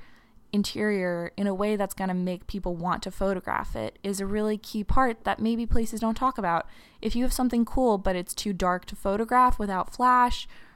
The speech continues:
or flash doesn't show it as well, maybe you should rethink that so that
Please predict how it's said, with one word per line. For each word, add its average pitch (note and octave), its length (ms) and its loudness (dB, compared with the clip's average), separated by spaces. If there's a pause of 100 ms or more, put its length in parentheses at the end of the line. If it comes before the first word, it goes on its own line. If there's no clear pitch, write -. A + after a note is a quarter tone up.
(160)
or F#3+ 180 2
flash G3 420 0
doesn't F#3+ 280 -4
show A3 300 0
it G#3+ 120 -2
as G3+ 180 -4
well, G3+ 500 -2
maybe A3 280 0
you B3 140 2
should A#3 180 -4
rethink A3+ 420 0
that F#3 260 -2
so F#3+ 180 -6
that F3+ 300 -4